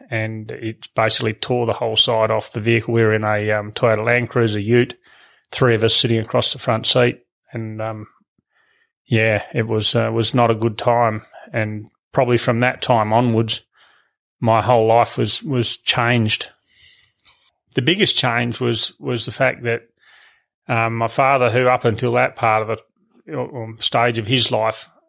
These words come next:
was a pretty jovial, happy, easygoing, easy to get along with, um, very hard-working man. Uh, a lot of respect for my father in, in all sorts of different ways, but it changed him. And I guess,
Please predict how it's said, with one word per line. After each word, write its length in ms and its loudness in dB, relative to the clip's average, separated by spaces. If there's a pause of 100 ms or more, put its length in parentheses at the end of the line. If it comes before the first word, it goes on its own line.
(220)
was 140 -2
a 40 -6
pretty 220 0
jovial, 540 2
happy, 680 -2
easygoing, 760 0
easy 280 0
to 80 -2
get 140 0
along 320 2
with, 240 -2 (680)
um, 520 -2
very 240 0
hard-working 760 0
man. 380 -2 (100)
Uh, 220 2
a 60 -2
lot 160 4
of 60 0
respect 380 0
for 80 -10
my 140 -4
father 420 0
in, 240 -6
in 360 -4 (200)
all 200 0
sorts 300 -2
of 80 0
different 320 -2
ways, 320 2
but 260 -2 (560)
it 160 -2
changed 480 2
him. 300 0
And 120 -4
I 120 2
guess, 480 2